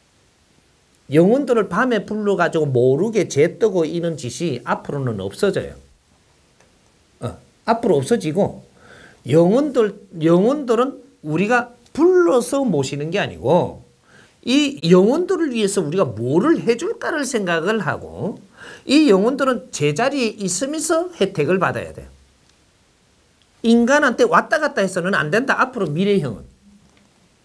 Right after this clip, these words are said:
제자리에 있으면서 주파수만 연결을 해서 도움을 받아야 돼요.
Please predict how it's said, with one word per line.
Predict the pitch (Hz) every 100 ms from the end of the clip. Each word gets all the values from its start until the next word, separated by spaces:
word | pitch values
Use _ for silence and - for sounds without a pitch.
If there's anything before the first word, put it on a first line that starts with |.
| _ _ - - _ _ _ - _ - -
제자리에 | - 175 180 254 294 240
있으면서 | 208 175 339 359 349 160 -
주파수만 | 160 156 277 370 370 277 214
연결을 | 214 196 185 175
해서 | 156 214
도움을 | 214 196 170 151
받아야 | 135 92 82
돼요. | 67